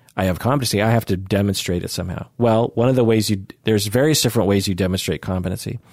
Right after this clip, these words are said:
The classic way is that you've been to trainings, right? And I've been to a number of trainings on ethics and y-, public media for clinicians, but there aren't a lot out there. So I, I, I couldn't rely on that alone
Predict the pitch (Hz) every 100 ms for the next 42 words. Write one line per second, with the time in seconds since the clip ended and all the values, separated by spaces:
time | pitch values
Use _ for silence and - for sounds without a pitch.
0 | - - - - - - - 107 175 202
1 | 143 123 104 101 95 110 80 98 101 90
2 | - 113 101 85 - - - - 90 95
3 | - - - - 123 175 180 165 143 123
4 | 110 101 - 95 87 85 90 - 95 87
5 | 87 107 - 92 - 90 - - - 92
6 | 87 82 85 - _ _ _ - 95 -
7 | - 98 87 90 90 85 82 92 87 85
8 | 85 101 - - - - - 131 - _
9 | _ 123 139 208 139 127 107 123 131 -
10 | 107 - - 117 107 104 - _ _ _
11 | _ - - _ - 104 - 69 - 87
12 | 113 - 196 143 120 113 113 110 98 92
13 | 87 92 101 76 82